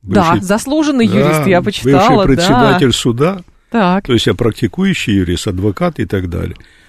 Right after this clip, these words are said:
Speaker 2: Есть три формы, три режима управления в государстве. По закону. И это всегда приятно, потому что я могу сослаться на Конституцию, закон
Speaker 1: Мгм.
Speaker 2: в отношении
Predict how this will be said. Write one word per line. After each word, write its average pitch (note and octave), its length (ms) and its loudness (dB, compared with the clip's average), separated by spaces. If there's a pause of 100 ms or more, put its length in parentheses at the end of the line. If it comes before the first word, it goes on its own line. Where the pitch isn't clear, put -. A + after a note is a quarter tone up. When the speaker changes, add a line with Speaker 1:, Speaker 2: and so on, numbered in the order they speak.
(120)
Speaker 2:
Есть E3 220 0
три F#3+ 140 2
формы, A#2+ 600 2
три C3+ 240 2
режима A#2 460 0
управления G#2+ 640 0
в G2 60 0
государстве. F#2 640 -6
По C3 200 -2
закону. G2 560 -2 (120)
И - 80 -12
это G2+ 240 -4
всегда G2 340 -2
приятно, A#2 520 -2
потому G2 280 -2
что - 140 -6
я F#2+ 100 -2
могу F#2+ 360 -2 (320)
сослаться G#2 480 -2
на F#2+ 120 -2
Конституцию, G2 680 -2
закон G#2 400 0
Speaker 1:
Мгм. G3+ 160 -2
Speaker 2:
в - 40 2
отношении D#3+ 760 2